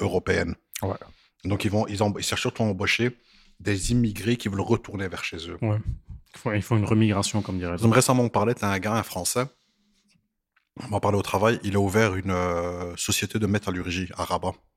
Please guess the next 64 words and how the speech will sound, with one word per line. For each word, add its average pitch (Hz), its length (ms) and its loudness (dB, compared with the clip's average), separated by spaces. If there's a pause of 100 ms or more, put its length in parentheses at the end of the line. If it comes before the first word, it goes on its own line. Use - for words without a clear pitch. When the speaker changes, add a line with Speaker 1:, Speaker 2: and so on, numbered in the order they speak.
(680)
Speaker 3:
Non, 202 220 0
ok. 208 80 -2
Speaker 2:
Hmm. 104 220 0 (320)
Speaker 1:
Tu - 60 -14
vois, 95 100 0
donc 90 220 -2
lui, 104 100 2
il 104 80 4
a, 95 60 6
à - 20 4
la 110 60 12
Speaker 3:
Mhm. 185 60 6
Speaker 1:
base, 90 160 8
il 92 100 -4
est 90 60 2
là-dedans 85 340 0
en 78 40 -2
France, - 460 -2 (120)
et 90 60 -2
il 92 60 2
a 85 80 0
créé - 180 -4
sa - 140 -4
propre - 220 -4
société, - 360 -6
tu - 80 -12
vois. 87 120 -6 (1300)
Donc, 104 140 -6
il 104 60 6
a 92 60 4
celle 90 160 0
en 85 100 0
France 101 240 -2
et 76 80 -4
celle 90 160 -2
là-bas. 85 300 -2 (1600)
Et - 60 -2
quand 120 120 4
il 123 100 6
a 113 40 8
commencé 110 280 6
à 98 40 6
bosser 95 220 2
là-bas, 101 160 6
il 110 80 6
a 98 60 4
pas 110 120 4
aimé 104 140 4
la, 101 120 0
la 95 140 -2
dynamique 101 400 2
de 90 60 -4
travail 95 280 0
qu'il - 80 -2
y - 20 0
avait 90 100 2
chez - 120 0
les 85 80 0
gens 85 100 0
là-bas. 80 160 0
En - 40 2
fait, 107 140 0
il 107 120 6
Speaker 3:
Ouais. 95 160 8